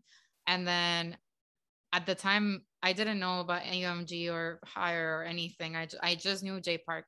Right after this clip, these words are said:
and a couple of other artists, but I didn't, I, I, the math wasn't mathing in my brain at the time about who was who and why. So Laura was having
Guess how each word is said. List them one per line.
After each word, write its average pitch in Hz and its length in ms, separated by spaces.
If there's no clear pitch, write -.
and 170 140
a 160 40
couple 170 240
of 165 100
other 160 200
artists, 175 380
but 180 100
I 165 60
didn't, 170 360
I, 185 160
I, 190 120
the 196 100
math 220 320
wasn't 226 260
mathing 214 520
in 180 160
my 175 140
brain 170 320
at 185 140
the 170 60
time 170 340
about 160 340
who 170 140
was 175 180
who 180 220
and 160 180
why. 185 320
So 196 520
Laura 233 560
was 202 300
having 190 540